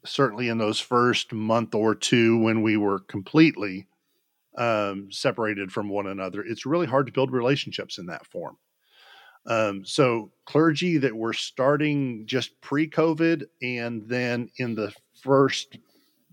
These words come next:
pretty much if you started in twenty twenty, maybe even late twenty nineteen,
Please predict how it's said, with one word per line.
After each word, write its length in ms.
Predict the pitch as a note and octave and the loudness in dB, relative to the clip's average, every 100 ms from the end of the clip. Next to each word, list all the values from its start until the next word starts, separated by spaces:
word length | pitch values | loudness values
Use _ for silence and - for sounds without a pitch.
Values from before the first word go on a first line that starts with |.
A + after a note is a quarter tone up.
| - _ _ _ _ _ _ | -20 _ _ _ _ _ _
pretty 160 | - G3+ | 0 2
much 220 | C3 - | 2 -2
if 260 | - B2+ - | -8 -12 -8
you 60 | B2 | -6
started 420 | - E3 D3 C3 | 0 2 2 0
in 120 | B2+ | -2
twenty 280 | - A#2 G#2+ | -2 -4 -4
twenty, 380 | - F#2 D#2+ - _ _ _ - _ | -6 -10 -12 -18 _ _ _ -20 _
maybe 300 | - C3+ C3 | 0 2 4
even 240 | B2 A#2+ A2+ | 4 4 4
late 180 | A#2 - | 2 0
twenty 240 | G#2+ G2+ | -4 -2
nineteen, 520 | G2 G2 F#2 F#2+ D2+ | -2 -2 -4 -12 -16